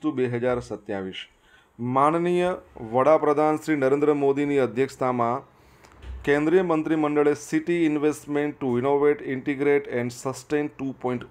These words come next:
ઓ એને મંજૂરી આપી દીધી છે. અ, ફ્રેન્ચ ડેવલપમેન્ટ એજન્સી, કે એફ ડબલ્યુ, યુરોપિયન યુનિયન, નેશનલ ઇન્સ્ટિટ્યૂટ ઓફ અર્બન અફેર્સ, એની સાથે ભાગીદારીમાં હાઉસિંગ અને શહેરી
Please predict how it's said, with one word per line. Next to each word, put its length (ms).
ઓ 220
એને 160
મંજૂરી 440
આપી 180
દીધી 220
છે. 180
અ, 60
ફ્રેન્ચ 540
ડેવલપમેન્ટ 540
એજન્સી, 540
કે 420
એફ 260
ડબલ્યુ, 600
યુરોપિયન 680
યુનિયન, 500
નેશનલ 580
ઇન્સ્ટિટ્યૂટ 540
ઓફ 140
અર્બન 360
અફેર્સ, 420
એની 200
સાથે 320
ભાગીદારીમાં 760
હાઉસિંગ 480
અને 180
શહેરી 560